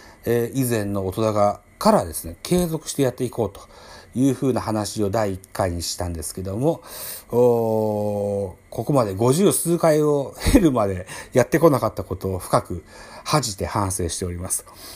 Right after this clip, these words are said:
皆さんごめんなさい。<laughs> はい。いうことでございまして、ブルージャイアント大好きな漫画です。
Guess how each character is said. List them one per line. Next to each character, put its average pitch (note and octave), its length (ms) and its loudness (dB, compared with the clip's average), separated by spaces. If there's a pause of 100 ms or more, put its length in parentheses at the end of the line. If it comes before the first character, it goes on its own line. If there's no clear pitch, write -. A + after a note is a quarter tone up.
(160)
皆 C#3 300 4
さ G#2+ 120 0
ん G2+ 40 -2
ご G#2 100 0
め A2 120 2
ん G#2+ 40 0
な F#2+ 100 -2
さ A2 180 -2
い。 F#2+ 80 -8
<laughs> - 80 -20 (2250)
は A#2+ 260 4 (300)
い。 - 60 -2
い F#3+ 80 4
う F#3 40 4
こ F3+ 60 2
と D#3+ 120 -8
で C#3+ 60 2
ご B2+ 100 2
ざ A#2 180 0
い A2 80 -4
ま A2 140 -6
し - 80 -8
て、 G#2 100 -4
ブ G2+ 100 0
ル A2 240 0
ー - 40 -2
ジ G#2 100 -4
ャ G#2 120 0
イ G2+ 40 -4
ア F#2+ 80 -4
ン F2+ 60 -6
ト F#2 100 -8
大 C#3+ 240 2
好 - 80 -8
き G#2 100 -12
な F#2 60 -6
漫 F#2 200 -6
画 F#2 100 -10
で F#2 120 -8
す。 - 220 -10